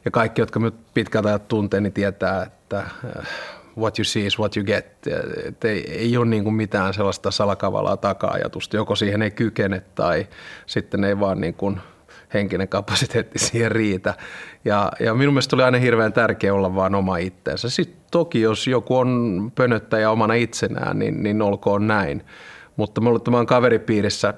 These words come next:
no, ehkä vähän villimpi vielä kuin mitä on julkisuudessa, mutta, mutta mä myös näin sen silloin varmaan europarlamentaarikkona olemisen,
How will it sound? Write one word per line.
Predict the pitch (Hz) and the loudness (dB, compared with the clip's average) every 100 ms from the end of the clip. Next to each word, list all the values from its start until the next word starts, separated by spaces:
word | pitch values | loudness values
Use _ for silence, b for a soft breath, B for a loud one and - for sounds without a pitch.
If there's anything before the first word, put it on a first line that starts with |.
| - | 0
no, | 123 131 135 135 | 2 4 4 2
ehkä | 131 123 | 2 2
vähän | 120 123 | 4 4
villimpi | 113 107 101 98 101 | 2 2 0 0 0
vielä | 104 101 | 2 0
kuin | - 98 | -2 -4
mitä | 95 110 | -2 0
on | 104 | 2
julkisuudessa, | 107 107 104 - 95 98 - | 0 0 -2 -2 -2 -2 -2
mutta, | 110 101 110 - B B B B B _ - - - - | -4 -2 -4 -4 B B B B B _ -12 -8 -8 -8
mutta | - 156 147 - | -6 -2 -2 0
mä | 160 | 2
myös | 156 165 156 | 4 2 4
näin | 165 165 147 | 2 4 2
sen | - 131 127 131 95 | 2 2 2 0 0
silloin | - 139 131 117 123 | 0 2 2 0 0
varmaan | 131 127 123 120 117 113 113 117 95 | 2 4 4 4 4 4 4 2 2
europarlamentaarikkona | 123 117 107 107 104 101 101 - 101 101 - 107 | 2 2 2 2 2 2 0 0 0 0 0 2
olemisen, | 104 104 101 95 101 92 90 80 | 2 2 0 0 0 -2 -8 -12